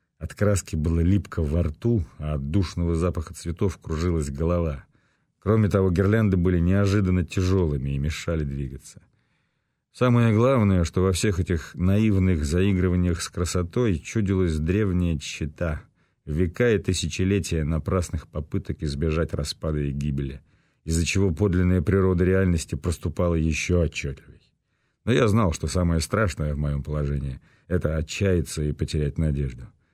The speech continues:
Поэтому я не возражал, даже когда мои ладони и пальцы красили в оранжевый цвет. Вслед за косметическим часом мы снова собирались вместе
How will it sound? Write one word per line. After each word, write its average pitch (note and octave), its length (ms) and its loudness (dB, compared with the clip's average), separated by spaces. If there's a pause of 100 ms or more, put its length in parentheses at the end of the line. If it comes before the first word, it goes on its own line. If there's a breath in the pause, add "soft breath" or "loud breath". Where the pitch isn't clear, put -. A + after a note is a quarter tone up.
(140)
Поэтому - 320 0
я D2 140 0
не D2 100 0
возражал, D2 600 -2 (100)
даже E2 260 0
когда E2 260 0
мои D#2+ 180 2
ладони F2 540 2
и E2+ 40 2
пальцы D#2 520 -4
красили D2 540 -8 (220 loud breath)
в D#2 160 -2
оранжевый C#2+ 520 0
цвет. - 300 -12 (840)
Вслед G#2 300 0
за G2 100 4
косметическим G2 800 0
часом G#2+ 540 2
мы F#2 120 2
снова F2+ 360 0
собирались D2 540 -4
вместе F#2 560 -2